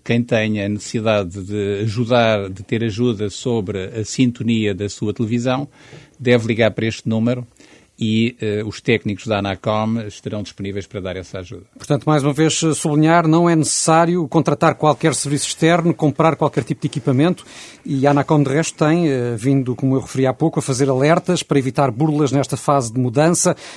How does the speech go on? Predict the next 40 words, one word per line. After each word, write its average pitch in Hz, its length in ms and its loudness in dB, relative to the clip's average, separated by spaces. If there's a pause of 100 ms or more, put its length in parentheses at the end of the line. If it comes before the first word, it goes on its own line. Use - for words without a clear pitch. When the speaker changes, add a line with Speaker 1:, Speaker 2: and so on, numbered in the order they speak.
Speaker 2:
Eh, 196 400 -6
nesses 208 420 0
contactos 190 400 0
que - 100 -14
já 180 120 2
receberam, 170 440 0
já 160 140 0
houve 160 240 0
queixas 165 380 -2
ou 156 40 2
denúncias 147 460 0
nesse 147 200 0
sentido? 139 380 -2 (220)
Speaker 1:
É, 113 180 2
efetivamente, 135 800 2
nós 123 280 2
recebemos 110 680 -2
queixas, 113 800 -4
eh, 98 360 -6
ainda 101 360 -2
num 101 120 -4
número 101 300 -2
reduzido, 107 640 -6
mas 95 240 -8
que, 101 260 -6 (140)
obviamente, 95 640 -6
nos 95 180 -12
preocuparam, 104 800 -2 (560)
de 110 220 -4
consumidores 120 840 0
que - 60 -20
tinham 113 220 -2
sido 110 260 -4
abordados 107 720 -2
no 120 120 -4
sentido 110 600 -2
de 101 60 -2
lhes 95 180 -8
ser 120 200 0
dito 110 520 -4